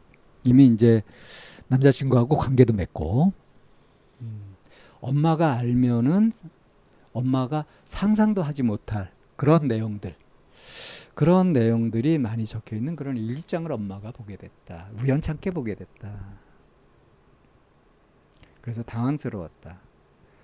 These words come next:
그래서 들켰으니까 솔직하게 다 얘기를 했었다. 그리고 "앞으로는 그런 일 없을 거다"라고 말했지만, 어, 앞으로도 계속 그럴까 봐 불안하다. 엄마도 굉장히 충격을 받았겠죠?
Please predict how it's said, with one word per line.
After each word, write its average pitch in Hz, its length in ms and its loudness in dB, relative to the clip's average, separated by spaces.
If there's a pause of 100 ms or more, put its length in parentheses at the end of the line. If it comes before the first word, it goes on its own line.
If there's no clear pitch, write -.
(260)
그래서 180 480 -2 (460)
들켰으니까 117 720 -6 (460)
솔직하게 120 480 -6
다 95 340 -14
얘기를 110 300 -10
했었다. 98 800 -14 (1000)
그리고 147 400 2 (440)
"앞으로는 170 340 0
그런 151 180 0
일 139 100 0
없을 123 220 -4
거다"라고 113 720 -8
말했지만, 117 600 0 (1300)
어, 110 680 -10 (160)
앞으로도 120 380 -6
계속 120 320 -10
그럴까 165 420 -6
봐 170 260 -6
불안하다. 104 920 -10 (200)
엄마도 135 360 0
굉장히 120 260 0
충격을 151 400 0
받았겠죠? 101 680 -2